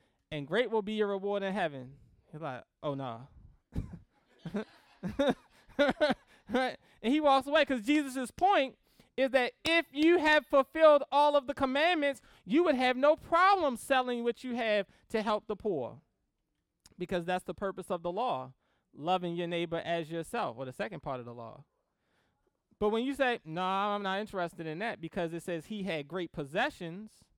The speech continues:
right? Not one time do you see Jesus,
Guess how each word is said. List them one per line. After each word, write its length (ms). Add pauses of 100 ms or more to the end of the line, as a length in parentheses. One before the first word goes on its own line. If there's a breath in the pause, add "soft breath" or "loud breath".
(920)
right? 340 (2000)
Not 320
one 380
time 680 (300)
do 100
you 220
see 260
Jesus, 460